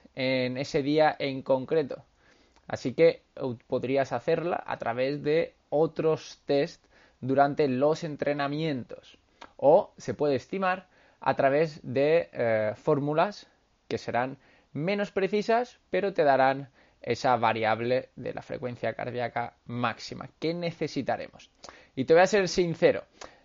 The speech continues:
eh, desde el principio, pues muchas veces le pregunto a mis deportistas, seguramente, eh, muchos escucharán el podcast, y una de mis preguntas es: "¿Cuál es su frecuencia cardíaca máxima?". Y normalmente,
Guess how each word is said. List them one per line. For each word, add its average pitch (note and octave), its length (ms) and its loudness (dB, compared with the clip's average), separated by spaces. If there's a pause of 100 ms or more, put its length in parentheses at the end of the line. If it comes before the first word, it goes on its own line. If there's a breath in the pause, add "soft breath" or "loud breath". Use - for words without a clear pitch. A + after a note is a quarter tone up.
(120 loud breath)
eh, A#2 240 2
desde C3 200 4
el F3 40 2
principio, F#3+ 420 6
pues C#3 240 4
muchas D#3 320 0
veces D#3+ 220 0
le D#3 80 4
pregunto C3+ 340 2
a D3 80 10
mis B2 400 -2
deportistas, B2+ 800 0
seguramente, B2+ 1000 4
eh, G#2+ 360 2
muchos C3 360 -4
escucharán C3 480 -2
el B2 160 -2
podcast, E3 460 0 (400 soft breath)
y E3+ 240 4
una F3 180 2
de D#3+ 120 4
mis E3 180 -4
preguntas D#3 580 4
es: C#3+ 160 -4
"¿Cuál F3+ 320 8
es F3 160 4
su - 280 -4
frecuencia C3+ 600 0
cardíaca A#2 460 -2
máxima?". D#3+ 420 -4 (420 soft breath)
Y D3+ 140 2
normalmente, G3 920 0